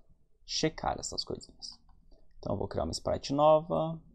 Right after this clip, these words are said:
Botão direito, create sprite, S P R, underline,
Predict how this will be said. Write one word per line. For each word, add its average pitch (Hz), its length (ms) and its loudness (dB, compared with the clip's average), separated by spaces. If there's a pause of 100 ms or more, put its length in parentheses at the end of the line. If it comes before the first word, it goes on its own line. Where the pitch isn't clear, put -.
(1300)
Botão - 280 -12
direito, 131 640 0 (120)
create - 460 -8
sprite, 135 1160 0
S - 320 -4
P - 80 0
R, 123 380 4
underline, 50 960 -8